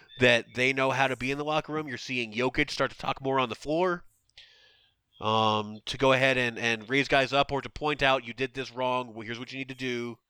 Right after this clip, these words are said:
Like, you know, Will Barton's always been that guy trying to put, ta-, put guys, you know, under his wing and give them that advice in the moment.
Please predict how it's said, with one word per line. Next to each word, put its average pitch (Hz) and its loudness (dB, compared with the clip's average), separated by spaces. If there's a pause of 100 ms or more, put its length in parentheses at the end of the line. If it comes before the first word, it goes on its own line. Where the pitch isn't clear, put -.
(560)
Like, 120 4
you 135 4
know, 127 2
Will 139 4
Barton's 143 4
always 135 4
been 143 0
that 139 2
guy 131 6
trying 127 -2
to 120 -4
put, - -2
ta-, - 0 (140)
put 143 -2
guys, 123 4
you 127 -6
know, 117 0
under 123 0
his 113 -4
wing 123 4
and 107 0 (420)
give 127 4
them 127 4
that 123 6
advice 120 2
in 123 -6
the 127 -6
moment. 120 0